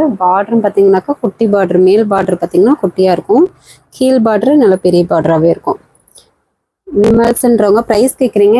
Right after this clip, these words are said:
இது just அறுநூத்தம்பது மட்டும்தாங்க. ஆஃபரா கொண்டு வந்திருக்கோம். சாரி ஃபுல்லாவே சூப்பரா இருக்கும். இப்ப பாக்குற சாரி ஃபுல்லாமே ஆஃபர் சாரி தான். just அறுநூத்தம்பது மட்டும்தான். இது பாத்தீங்கன்னாக்கா,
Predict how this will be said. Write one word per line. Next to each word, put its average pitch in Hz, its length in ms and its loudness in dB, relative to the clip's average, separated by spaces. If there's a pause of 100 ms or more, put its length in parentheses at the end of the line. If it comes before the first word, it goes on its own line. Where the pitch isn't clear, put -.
(120)
இது 208 80 0 (100)
just 208 240 -2 (160)
அறுநூத்தம்பது 214 600 0
மட்டும்தாங்க. 185 420 2 (340)
ஆஃபரா 233 320 -2 (100)
கொண்டு 208 200 0
வந்திருக்கோம். 175 460 0
சாரி 196 340 0
ஃபுல்லாவே 208 500 0
சூப்பரா 190 420 -4
இருக்கும். 190 320 -2 (3000)
இப்ப - 140 -4 (100)
பாக்குற 214 320 -2 (120)
சாரி 202 320 2
ஃபுல்லாமே 220 480 2 (340)
ஆஃபர் 190 300 -4
சாரி 196 280 2
தான். 302 200 2
just 233 200 -4 (120)
அறுநூத்தம்பது 175 500 0
மட்டும்தான். - 320 -6 (2500)
இது 208 160 -2
பாத்தீங்கன்னாக்கா, 220 540 0